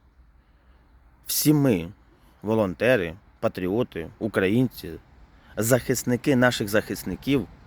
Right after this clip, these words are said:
відчуваємо себе в Україні так, наче ми носимо прапор український по Кремлівській площаді.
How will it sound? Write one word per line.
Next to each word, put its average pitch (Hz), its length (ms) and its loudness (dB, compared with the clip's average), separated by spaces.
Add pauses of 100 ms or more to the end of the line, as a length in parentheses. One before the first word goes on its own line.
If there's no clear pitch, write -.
(600)
відчуваємо 127 760 4
себе 104 340 0
в 101 120 -4
Україні 104 720 0 (800)
так, 135 200 6 (580)
наче 117 260 2
ми 123 120 4
носимо 123 460 2
прапор 123 540 2
український 98 800 -2 (1400)
по 117 100 4
Кремлівській 127 500 2
площаді. 82 640 -4